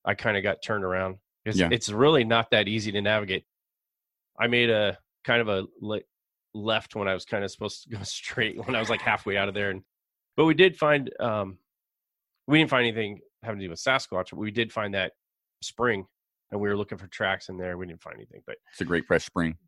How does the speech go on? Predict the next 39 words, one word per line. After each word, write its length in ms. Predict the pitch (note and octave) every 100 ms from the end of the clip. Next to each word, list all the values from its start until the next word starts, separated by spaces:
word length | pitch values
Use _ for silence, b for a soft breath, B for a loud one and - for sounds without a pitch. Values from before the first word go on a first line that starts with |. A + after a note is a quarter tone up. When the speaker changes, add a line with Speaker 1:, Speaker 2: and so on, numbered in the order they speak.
| _
Speaker 1:
I 40 | -
mean, 140 | G#2
we 100 | A2
were 80 | G#2
bushwhacking 600 | F#2 G#2+ - G2 F#2+ F2+
for 380 | - F2 E2+ - -
a 60 | E2+
while 440 | F2 F#2 D#2 - _ _ -
to 60 |
Speaker 2:
Yeah. 40 | B2+
Speaker 1:
get 120 | B2
back 220 | - A#2 -
to 80 |
the 80 | A2
road. 300 | G#2 A2 D3 -
<laughs> 60 | b b b b
Speaker 2:
Oh, 60 | A2+
you 100 | A#2+
can 80 | B2+
get 100 | F#2
turned 220 | B2 G#2+
around 180 | G#2 G#2
in 80 |
there 160 | G2+ G2 -
easily. 520 | A#2 A2 E2 D#2+ F#2+ - _ _ _ _ _ _ _ -
Easily, 360 | A2 F#2+ E2
Speaker 1:
And 80 | D#2
Speaker 2:
but 280 | E2+ E2 -
Speaker 1:
I, 140 | B2
I 20 |
was 140 | A2+ G2+
apologizing. 500 | F2+ G2 F2+ F#2 F#2+
Like, 220 | G#2 B2+
"Dude, 180 | A2 G#2+
I'm 200 | G2 F#2+
sorry. 400 | - F#2 A#2 - _ B B B
<laughs> 340 | F#3 - - -
I 100 | C3
made, 260 | C3+ C3+